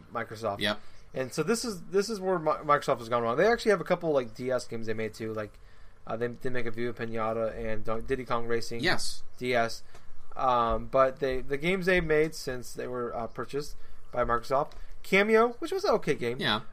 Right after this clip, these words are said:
Speaker 1: Uh, Perfect Dark Zero,
Speaker 2: Ugh.
Speaker 1: Viva Pinata,
Speaker 2: Okay.
Speaker 1: Viva Pinata Triple in
Speaker 2: Okay, that's
Speaker 1: Paradise, Viva
Speaker 2: good.
Speaker 1: Pinata Pocket Dice, uh, Banjo-Kazooie Nuts and Bolts, like we just talked
Speaker 2: Ugh.
Speaker 1: about,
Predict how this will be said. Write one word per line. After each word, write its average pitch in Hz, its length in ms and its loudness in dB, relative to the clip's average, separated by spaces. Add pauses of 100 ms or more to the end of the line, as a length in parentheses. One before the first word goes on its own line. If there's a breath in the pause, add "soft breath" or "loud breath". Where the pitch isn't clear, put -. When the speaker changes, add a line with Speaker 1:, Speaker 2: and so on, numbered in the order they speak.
Speaker 1:
Uh, 139 200 2
Perfect 190 400 -2
Dark 175 180 4
Zero, 175 500 4
Speaker 2:
Ugh. 160 60 -6 (100)
Speaker 1:
Viva 165 220 -2
Pinata, 151 440 2 (200)
Speaker 2:
Okay. 147 160 -2
Speaker 1:
Viva 151 180 0 (120)
Pinata 143 260 2
Triple 131 220 -2
in 120 60 -4
Speaker 2:
Okay, 160 180 0
that's - 0 -
Speaker 1:
Paradise, 151 220 4
Viva 135 220 -2
Speaker 2:
good. 127 160 -6
Speaker 1:
Pinata 131 200 -2
Pocket 127 320 -6
Dice, 139 360 0 (440 soft breath)
uh, 120 360 2 (160)
Banjo-Kazooie 139 680 0
Nuts 127 200 -4
and 117 100 -6
Bolts, 151 280 2
like 120 100 -2
we 113 80 -4
just 113 160 -4
talked 117 180 4
Speaker 2:
Ugh. 135 60 0
Speaker 1:
about, 127 220 2